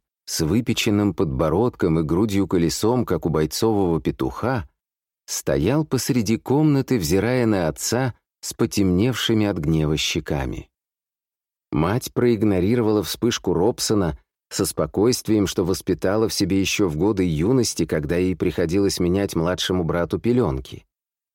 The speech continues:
Вместо него она обратилась к Гаррету. «Где ты сегодня был?» «У Каниша.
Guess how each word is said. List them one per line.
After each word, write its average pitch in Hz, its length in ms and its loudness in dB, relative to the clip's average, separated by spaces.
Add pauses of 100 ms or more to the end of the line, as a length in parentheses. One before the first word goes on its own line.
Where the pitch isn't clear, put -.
(260)
Вместо 135 500 0
него 127 300 4
она 135 180 2
обратилась 113 760 0
к - 40 -8
Гаррету. 78 720 -6 (1080)
«Где 98 320 0
ты 123 120 -4
сегодня 104 500 2
был?» 87 320 0 (1040)
«У 151 120 -2
Каниша. 120 600 -2